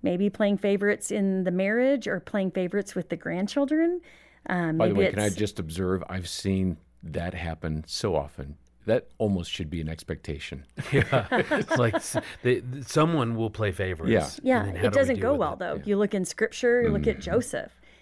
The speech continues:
Speaker 1: and how that all played out
Speaker 2: Mm-hmm.
Speaker 1: within Scripture. So favorites aren't gonna go well. Um, you know, so it's just looking at what, what are the specific things you're dealing with in the relationship,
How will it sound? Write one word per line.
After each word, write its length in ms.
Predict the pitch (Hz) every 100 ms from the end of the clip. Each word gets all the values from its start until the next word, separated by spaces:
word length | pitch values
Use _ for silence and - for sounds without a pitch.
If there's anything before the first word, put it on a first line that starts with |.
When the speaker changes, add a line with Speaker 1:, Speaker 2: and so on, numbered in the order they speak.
| _
Speaker 1:
and 200 | 180 185
how 180 | 180 180
that 260 | 196 214 -
all 220 | 185 175
played 320 | - 175 170
out 240 | 135 - -
Speaker 2:
Mm-hmm. 220 | 82 80
Speaker 1:
within 500 | 139 190 - 185 170
Scripture. 600 | 160 - 185 - 175 - - - - - _
So 320 | - 226 208 196
favorites 440 | 220 240 247 240
aren't 220 | 196 -
gonna 180 | 196 202
go 220 | 190 170
well. 400 | - - - 262 - - - -
Um, 440 | 190 170 170 175 - -
you 100 | 208
know, 80 | 269
so 160 | 277 381
it's 160 | -
just 220 | 571 571 330
looking 240 | 339 403
at 240 | 370 240
what, 420 | 196 262 370 - -
what 220 | 254 294
are 180 | 320 302
the 100 | 285
specific 840 | - 226 - - - 277 311 -
things 300 | - 220 175
you're 220 | 196 208
dealing 420 | 180 170 160 151 160
with 300 | - - -
in 140 | 196
the 80 | 180
relationship, 720 | 180 185 180 190 165 185 165